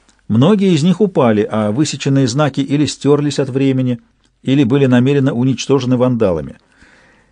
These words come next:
И потому со всем уважением позволю себе выразить опасения по поводу этого плана. Я думаю, такие исследования могут производить только опытные члены круга.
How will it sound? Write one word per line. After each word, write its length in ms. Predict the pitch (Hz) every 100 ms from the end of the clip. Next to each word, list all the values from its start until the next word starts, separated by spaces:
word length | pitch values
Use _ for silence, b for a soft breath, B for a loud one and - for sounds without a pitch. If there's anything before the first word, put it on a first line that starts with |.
| b _ _ _ _
И 100 | 104
потому 320 | 123 143 175
со 160 | 165 139
всем 240 | - 160
уважением 540 | 127 123 113 147 120 107
позволю 360 | 113 123 110
себе 240 | - 107 107
выразить 400 | 120 110 104 -
опасения 800 | 107 113 104 - 175 202 160 123
по 140 | 107
поводу 340 | - 143 135
этого 220 | 117 120 117
плана. 400 | 104 90 73 - _ _ _ _ _ _ _ _ _ _ _ -
Я 200 | 120 151
думаю, 300 | 160 147 135
такие 520 | - 120 - 180 202
исследования 680 | - 175 175 165 160 147 131
могут 300 | 156 147 -
производить 560 | 135 104 120 147 143
только 360 | - 139 135 120 - -
опытные 560 | 156 143 135 123 113
члены 320 | - 117 117
круга. 400 | - 104 85 71